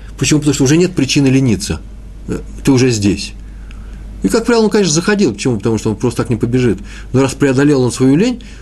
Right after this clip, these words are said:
вот теперь решай вопрос. Какие угодно вопросы эти решаются. Ой, надо ли то-то делать или это, кроме вопроса, лень мне или не лень. Так вот, возьми, поди, подойди близко к этому делу,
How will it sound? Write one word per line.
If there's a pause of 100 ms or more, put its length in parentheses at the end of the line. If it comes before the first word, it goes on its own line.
(120)
вот
теперь
решай
вопрос. (240)
Какие
угодно
вопросы
эти
решаются.
Ой,
надо
ли
то-то
делать
или
это,
кроме
вопроса, (180)
лень
мне
или
не
лень. (380)
Так
вот,
возьми, (340)
поди, (200)
подойди (120)
близко
к
этому
делу,